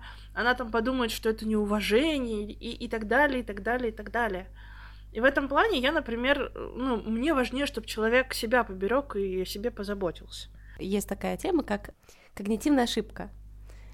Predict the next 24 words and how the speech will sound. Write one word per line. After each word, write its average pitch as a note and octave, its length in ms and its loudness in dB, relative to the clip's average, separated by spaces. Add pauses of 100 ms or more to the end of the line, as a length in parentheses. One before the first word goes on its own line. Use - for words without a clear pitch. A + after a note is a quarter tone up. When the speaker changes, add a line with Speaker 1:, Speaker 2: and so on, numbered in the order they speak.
(220)
Speaker 2:
А, F#3 340 0
в F3+ 80 -6
данном A3 240 4
случае D#4 420 4
эта G3+ 120 2
ошибка B3 300 0
называется G#3+ 420 2
чтение G#3 420 2
мыслей. F#3+ 500 0
Speaker 1:
Мгм. B3 560 -8 (360)
Speaker 2:
Я G#3 200 6
опаздываю C#4 640 6
на A3 120 6
встречу, G3+ 440 0
я B3+ 120 6
думаю: G3 380 2 (380)
"Блин, G#3+ 320 6
этот G3+ 200 4
человек G#3+ 320 2
подумает, A3 400 4
что - 180 0
я G#3 540 4 (340)
необязательная". F#3+ 1200 4 (400)
Или: F#3 480 -4